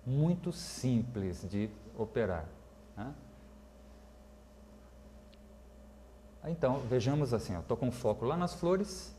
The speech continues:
né? E quero passar o foco pra haste, que tá na frente dela. Então eu vou selecionar mais foco, mais foco, mais foco, até o foco passar pra frente, né? Muito simples, ó. Vamos lá, mais, mais, mais, o foco vai pra frente. Do mesmo modo, se eu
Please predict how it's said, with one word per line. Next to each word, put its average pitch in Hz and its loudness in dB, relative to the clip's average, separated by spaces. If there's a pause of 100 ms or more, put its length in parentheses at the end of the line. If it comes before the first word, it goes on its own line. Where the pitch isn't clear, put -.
né? 135 -2 (540)
E 170 2
quero 170 4
passar 165 2
o 151 4
foco 151 2
pra 131 4
haste, - -4
que - -10
tá 110 0
na 117 0
frente 113 -2
dela. 90 -2 (120)
Então 226 -4
eu 233 2
vou 202 4
selecionar 123 0
mais 127 2
foco, 123 0
mais 110 -2
foco, 110 -2
mais 107 -4
foco, 165 -4 (100)
até 170 2 (160)
o 170 -6
foco 147 -2
passar 147 -2 (600)
pra 160 2
frente, 147 0 (160)
né? 127 -2
Muito 120 0
simples, 107 -2
ó. 87 -4 (100)
Vamos 117 -4
lá, 135 0 (120)
mais, 101 -4
mais, 135 -4
mais, 170 -4
o 190 -6
foco 120 0
vai 113 2
pra - -2
frente. - -6 (800)
Do 175 0
mesmo 220 8
modo, 220 6
se - 0
eu 151 4